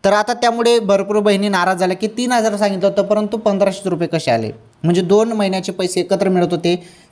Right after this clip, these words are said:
फेब्रुवारी आणि मार्च महिन्याचे, तर मग फेब्रुवारीचाच हप्ता का देण्यात आला? मार्चचा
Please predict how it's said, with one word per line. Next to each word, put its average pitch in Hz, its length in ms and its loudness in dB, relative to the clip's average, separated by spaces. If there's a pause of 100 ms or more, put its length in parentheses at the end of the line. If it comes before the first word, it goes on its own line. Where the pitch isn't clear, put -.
फेब्रुवारी 165 460 2
आणि 170 120 -2
मार्च 156 340 0
महिन्याचे, 156 440 -2 (320)
तर 190 80 4
मग 220 220 2
फेब्रुवारीचाच 202 720 0 (320)
हप्ता 185 280 0
का 190 140 2
देण्यात 170 300 -2
आला? 165 120 2
मार्चचा 175 680 0